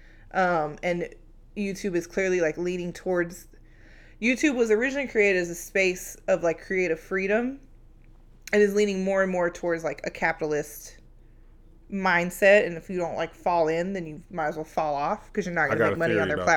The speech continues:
Speaker 1: platform. Um, and so it was one of those things. So she, like, had a lot of opinions. Among other things, she's a female Logan Paul, in my opinion. Um, and so they told her she couldn't come. Um,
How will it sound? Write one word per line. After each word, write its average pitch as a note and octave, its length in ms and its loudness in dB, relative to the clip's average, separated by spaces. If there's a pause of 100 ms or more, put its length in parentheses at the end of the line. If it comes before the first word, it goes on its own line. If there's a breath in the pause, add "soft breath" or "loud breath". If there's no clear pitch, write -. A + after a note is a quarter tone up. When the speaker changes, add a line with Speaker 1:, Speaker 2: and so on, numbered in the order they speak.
Speaker 1:
platform. G#3+ 320 -2 (640 soft breath)
Um, G3 420 4
and F#3 140 0
so F#3+ 300 4
it - 100 0
was F#3+ 160 0
one A3 160 4
of G#3 60 4
those G3 180 6
things. G3 320 0
So G3+ 60 -6
she, C4 140 -2
like, A3+ 180 4
had A#3 180 0
a A3 40 2
lot G3 140 6
of E3+ 80 0
opinions. E3+ 460 -4 (360)
Among G#3 280 4
other F#3+ 140 -2
things, E3+ 240 -6
she's F3+ 360 -6
a F#3 100 2
female F#3 380 -4
Logan E3 260 0
Paul, D3+ 300 -2
in E3+ 100 -8
my E3 140 0
opinion. D3+ 400 -6 (520 soft breath)
Um, F#3 540 4 (800)
and G3 140 -4
so G3 80 -2
they F#3 80 0
told G#3 140 0
her F#3+ 80 2
she - 80 -10
couldn't F3 200 -6
come. F#3+ 500 2 (800 soft breath)
Um, C#4+ 300 6